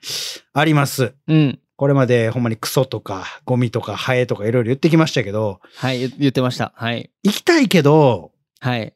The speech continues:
Speaker 1: うーん、これは見逃せないかな。
Speaker 2: <laughs> いや、なんか、おそらく、
Speaker 1: はい。
Speaker 2: 十一月ぐらいに、
Speaker 1: うん。
Speaker 2: えっと、告白してダメだっ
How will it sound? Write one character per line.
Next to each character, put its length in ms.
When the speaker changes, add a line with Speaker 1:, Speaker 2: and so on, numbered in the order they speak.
Speaker 1:
う 60
ー 600
ん、 60
こ 160
れ 100
は 180
見 140
逃 260
せ 140
な 140
い 80
か 120
な。 80
Speaker 2:
<laughs> 880
い 20
や、 180
な 80
ん 20
か、 240
お 80
そ 160
ら 120
く、 440
Speaker 1:
は 120
い。 180
Speaker 2:
十 320
一 220
月 280
ぐ 100
ら 140
い 60
に、 380
Speaker 1:
う 60
ん。 200
Speaker 2:
え 100
っ 20
と、 120
告 260
白 320
し 100
て 240
ダ 180
メ 140
だ 100
っ 140